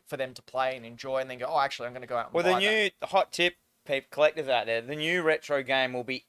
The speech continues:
Speaker 2: indie, indie, uh, hard copies.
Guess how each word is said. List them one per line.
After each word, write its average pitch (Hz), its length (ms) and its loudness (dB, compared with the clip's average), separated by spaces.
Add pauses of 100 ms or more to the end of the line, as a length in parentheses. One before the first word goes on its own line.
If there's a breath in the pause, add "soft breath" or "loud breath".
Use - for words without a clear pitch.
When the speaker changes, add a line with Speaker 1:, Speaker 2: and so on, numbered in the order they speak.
Speaker 2:
indie, 131 560 -6 (340)
indie, 131 540 -6
uh, 113 180 4
hard 113 280 0
copies. 95 440 -6